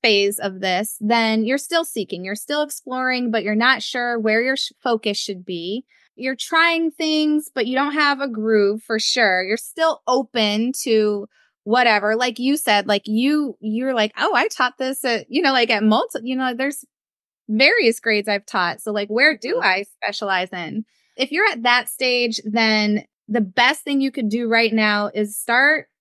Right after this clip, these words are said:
Speaker 1: by <laughs> thinking about the fact that you, I'm assuming most people listening have, like, an education degree. Like, you,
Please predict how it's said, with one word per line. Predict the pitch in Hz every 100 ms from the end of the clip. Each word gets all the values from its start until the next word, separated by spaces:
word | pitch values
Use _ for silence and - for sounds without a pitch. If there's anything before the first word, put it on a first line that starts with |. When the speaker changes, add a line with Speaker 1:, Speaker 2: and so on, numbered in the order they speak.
| _
Speaker 1:
by | 247 262 233 226 247 247
<laughs> |
thinking | 381 330 403 403
about | 320 262 269
the | 277 233
fact | - 226 262
that | 240 -
you, | 226 233 - _ _
I'm | 247 262
assuming | 269 285 285 359 370 330
most | 240 254 -
people | 359 320 370
listening | 262 285 269 262 302 302
have, | 254 247 269 220
like, | 233 233
an | 277 233
education | 240 247 311 285 294 311 302
degree. | 294 247 220 220
Like, | 226 220
you, | 247 269